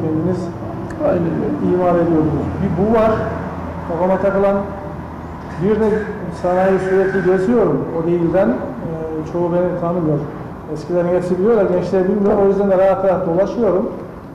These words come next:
Speaker 1: Ancak ismimi söylediğim zaman bana, e, yardımcı oluyorlar. C N C tezgahlarını universal tezgah gibi çalıştırıyorlar. Yani günün sekiz saati çalıştırıyor, bitti. Ama bu tezgahlar yirmi dört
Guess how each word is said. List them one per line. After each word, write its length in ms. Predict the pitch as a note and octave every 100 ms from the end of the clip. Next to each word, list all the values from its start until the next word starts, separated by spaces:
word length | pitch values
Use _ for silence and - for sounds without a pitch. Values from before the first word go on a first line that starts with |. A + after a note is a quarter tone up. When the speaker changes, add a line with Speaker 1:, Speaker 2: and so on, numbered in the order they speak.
| - - F#3
Speaker 1:
Ancak 380 | G3+ F#3+ F3
ismimi 360 | F#3 - F#3+ F#3
söylediğim 440 | - F3+ F3+ F3+
zaman 280 | - E3+ D#3+ D#3
bana, 240 | D#3 D3+
e, 540 | D3+ D3+ D3+ D3 D3
yardımcı 400 | D#3 D3+ D#3 D3+
oluyorlar. 360 | D#3 D3+ F3+ A3 - - - - - - - -
C 240 | G#3+ A3
N 40 | A3
C 260 | - C4
tezgahlarını 880 | G3 F#3 F3+ F#3 E3+ E3 D#3 D3+ F3+ B3+ - - - - - - - G3
universal 640 | G3+ G#3+ A3+ A3 G#3+ G#3+
tezgah 480 | G3 G3+ F#3 G#3+ F#3+ E3 -
gibi 200 | F3+ D#3+
çalıştırıyorlar. 720 | D#3+ D3+ D3 - D3+ C#3+ C3+ C3+ E3+
Yani 240 | G3 F#3+ E3+
günün 220 | G3+ G#3
sekiz 360 | F#3+ - G3 G3+
saati 420 | - F#3+ E3+ D#3+
çalıştırıyor, 640 | G3+ G3+ F#3 G3+ G3+ G#3 G3+ G3
bitti. 260 | F3+ - D#3 - - - - - - - - - - - D#3
Ama 100 | F3+ G3
bu 220 | - -
tezgahlar 480 | F#3 E3+ E3 D3+ G3+
yirmi 320 | E3+ F3+ F3
dört 140 | A3